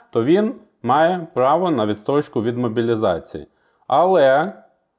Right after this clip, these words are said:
звертаємось далі до правил перетину державного кордону України громадянами України, до пункту два шість, де зазначено, що право на виїзд за кордон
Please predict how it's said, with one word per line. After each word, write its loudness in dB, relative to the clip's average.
звертаємось 0
далі 0
до 0
правил 2
перетину 0
державного 0
кордону -2
України 0
громадянами -2
України, -2
до 2
пункту 2
два 2
шість, -2
де 2
зазначено, 0
що 0
право 2
на 0
виїзд 2
за 0
кордон 0